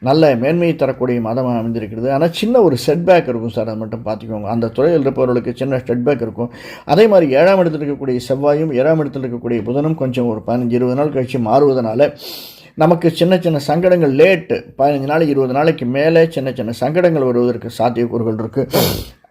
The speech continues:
நமக்கு ரொம்ப எதிர்பார்த்து ஒரு இடத்துக்கு போவோம். அந்த எதிர்பார்த்து போற இடத்துல நமக்கு சின்ன ஏமாற்றங்கள் இருப்பதற்கும்,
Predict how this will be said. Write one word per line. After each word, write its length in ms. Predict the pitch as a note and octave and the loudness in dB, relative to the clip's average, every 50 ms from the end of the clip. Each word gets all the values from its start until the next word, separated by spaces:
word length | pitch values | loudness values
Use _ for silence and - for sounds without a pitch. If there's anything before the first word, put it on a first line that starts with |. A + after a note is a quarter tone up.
| - - | -8 -4
நமக்கு 600 | C#3+ D#3+ D#3+ E3+ E3 - D#3 C#3+ C#3 C3 B2 B2+ | 0 2 4 4 4 4 4 2 4 4 4 4
ரொம்ப 360 | D3 F#3+ G#3+ A3 G3 E3 D3 | 2 4 6 6 6 6 6
எதிர்பார்த்து 540 | C3 D3+ F3+ A3 A3+ G#3 G#3+ G#3+ A3 G#3 G#3+ | 4 4 6 6 6 6 6 4 4 4 4
ஒரு 100 | F#3 D#3 | 2 2
இடத்துக்கு 300 | D3+ D#3 D#3 E3+ D#3+ D3 | 2 0 -2 -2 -4 -4
போவோம். 340 | C#3+ D3 D3 D3+ D#3 E3 D#3 | -4 -4 -2 -2 -2 -2 -2
அந்த 160 | D3 B2+ B2 | -2 -2 -2
எதிர்பார்த்து 440 | B2 C#3 D#3 D#3+ E3 E3+ D#3+ D#3 D3 | -2 -2 -2 2 2 2 2 2 -2
போற 340 | - C#3 C#3+ D3+ D#3 D3+ D3 | -4 -2 0 0 2 0 0
இடத்துல 160 | D#3+ - F3+ | -2 -2 -2
நமக்கு 360 | F3 D#3+ C#3 B2+ A#2+ A#2+ A#2 | -2 -2 -2 -2 -4 -6 -8
சின்ன 280 | - - D3 D#3 D#3 D3 | -6 -6 -6 -4 -2 -2
ஏமாற்றங்கள் 640 | C3 A#2+ B2 C#3 C#3+ C#3 C3 - B2+ A#2+ A2+ G#2+ A2 | -2 -2 -2 -2 -2 -2 -2 -2 -4 -6 -6 -6 -8
இருப்பதற்கும், 640 | A#2 A#2+ - A2+ A#2 G#2+ G#2 G#2+ C3 B2 - - | -8 -8 -6 -4 -4 -6 -6 -6 -8 -8 -8 -10